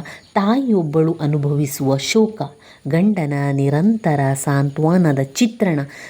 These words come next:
ಸ್ಪಷ್ಟವಾಗಿ ಕಂಡುಬರುವಂಥದ್ದು. ಈ ಕವಿತೆಯ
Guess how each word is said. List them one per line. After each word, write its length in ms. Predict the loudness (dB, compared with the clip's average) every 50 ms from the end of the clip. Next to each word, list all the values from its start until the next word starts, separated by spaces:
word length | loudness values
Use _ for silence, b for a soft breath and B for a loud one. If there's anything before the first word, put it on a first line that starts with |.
| B B -12 -12
ಸ್ಪಷ್ಟವಾಗಿ 840 | -10 -2 -2 -2 -2 -2 -8 -8 -4 -2 0 0 0 0 -2 -4 -6
ಕಂಡುಬರುವಂಥದ್ದು. 1000 | -6 -4 -2 -2 0 -2 -2 -2 -4 -4 -4 -6 -6 -8 -8 -10 -12 -12 -12 -16 -18 -18 -20 -20 -20 -20 -20 -20 B B B B B B B B B B B B B B B -20 -20 -20 -20 -20 -18 -8 -4 -4
ಈ 40 |
ಕವಿತೆಯ 680 | -4 -4 -2 0 2 2 2 2 2 0 -2 -2 -2